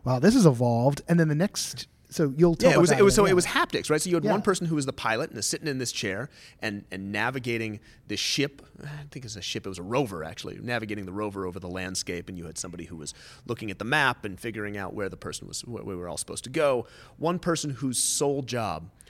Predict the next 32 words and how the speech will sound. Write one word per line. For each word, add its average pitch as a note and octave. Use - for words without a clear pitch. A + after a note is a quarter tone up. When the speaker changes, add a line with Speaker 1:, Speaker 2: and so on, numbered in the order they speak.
Speaker 2:
was G#2+
to G2+
hit -
buttons G#2
when E2+
they D#2
lit E2
up, -
because G#2+
otherwise G#2
the G2
communications C#3
gear C#3+
would C3
start C#3
to C#3
fritz -
and F#2+
static C#3+
would C#3
appear C#3
on C3+
people's C3
screens, A#2+
right? A#2+
That F3+
was G3
the G3
room F3+
that E3+
everybody E3
loved. D3+